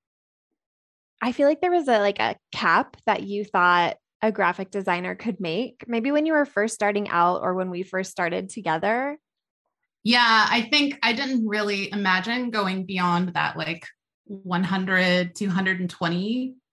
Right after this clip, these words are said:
Speaker 2: kind of mark. Like, that was kind of like, "Oh, that's probably about how much I'll make as a designer." That's kind of what I see out there, even as, like, in my salary job, when I worked at an agency, like,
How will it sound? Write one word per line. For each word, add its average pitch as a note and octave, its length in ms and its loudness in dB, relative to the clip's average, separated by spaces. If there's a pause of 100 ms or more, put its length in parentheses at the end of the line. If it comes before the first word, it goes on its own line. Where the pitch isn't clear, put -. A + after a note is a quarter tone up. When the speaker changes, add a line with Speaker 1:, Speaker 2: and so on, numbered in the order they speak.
(260)
Speaker 2:
kind G#3+ 260 0
of G#3 220 -4 (140)
mark. F#3 440 2
Like, E3+ 180 0
that - 160 0
was E3+ 120 -6
kind F3+ 220 0
of F3 80 -4
like, F3+ 200 2
"Oh, C#4+ 180 0
that's B3+ 240 -2
probably G#3 240 -4
about F#3+ 260 -2 (120)
how G3 120 -8
much A3 220 -2
I'll A#3+ 120 2
make G3 280 2
as G#3+ 80 -8
a G#3+ 80 -10
designer." F#3 520 0
That's F#3 200 -6
kind G3+ 200 -2
of G3+ 80 -4
what F#3+ 120 0
I G3 100 2
see F#3+ 300 -6
out F3+ 240 -4
there, F3+ 260 0
even G3 320 -2
as, F3+ 340 -8 (520)
like, E3+ 320 -2 (100)
in G#3+ 140 -2
my F#3 120 2
salary G#3 440 0
job, E3+ 280 0
when E3 120 -6
I E3 80 -4
worked E3+ 260 -4
at E3 80 -8
an - 160 -10
agency, F#3+ 560 -4
like, F3 240 -8